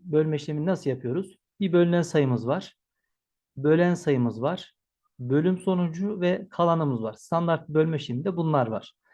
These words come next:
Bunların arasında üç tane temel kural var. Bu temel kuralı hiçbir şekilde atlamamamız gerekiyor. Şurada bir ku-, şey, şu bilgiyi verelim önce.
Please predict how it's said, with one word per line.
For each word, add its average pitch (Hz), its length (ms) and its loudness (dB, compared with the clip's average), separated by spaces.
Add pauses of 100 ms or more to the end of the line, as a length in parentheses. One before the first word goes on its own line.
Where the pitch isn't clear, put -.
(280)
Bunların 202 360 2
arasında 190 380 0
üç 247 160 -4
tane 214 260 -2
temel 190 340 0
kural 165 260 0
var. 214 160 -8
Bu 190 100 -8
temel 175 300 -2
kuralı 151 200 0
hiçbir - 140 -10
şekilde 156 240 -4
atlamamamız 143 600 0
gerekiyor. 110 480 -6 (1400)
Şurada 208 320 2
bir 202 80 4
ku-, - 260 -4
şey, 147 380 4
şu 190 180 -2
bilgiyi 165 340 4
verelim 131 300 6
önce. 139 360 -2